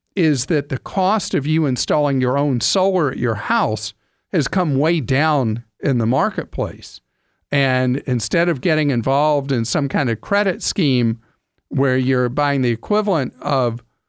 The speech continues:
of, of green energy, maybe you install your own green energy at your house, because now the price of that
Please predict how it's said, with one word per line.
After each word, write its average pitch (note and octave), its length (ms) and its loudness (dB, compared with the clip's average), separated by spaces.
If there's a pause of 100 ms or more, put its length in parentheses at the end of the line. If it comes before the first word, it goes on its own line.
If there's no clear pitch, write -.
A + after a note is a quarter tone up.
(320)
of, - 280 -4 (140)
of B2 580 0
green D3+ 340 0
energy, B2 600 0 (380)
maybe F#3 320 0
you F#3 220 2
install E3 520 0
your E3 320 -2
own F3 560 0 (180)
green D3 380 2
energy C3 520 0
at A2+ 120 -4
your A2+ 140 -2
house, A#2+ 580 -2 (440)
because A#2+ 420 0
now D#3 380 0
the C3 300 0 (300)
price F3 420 0
of D3+ 140 0
that C#3+ 360 -2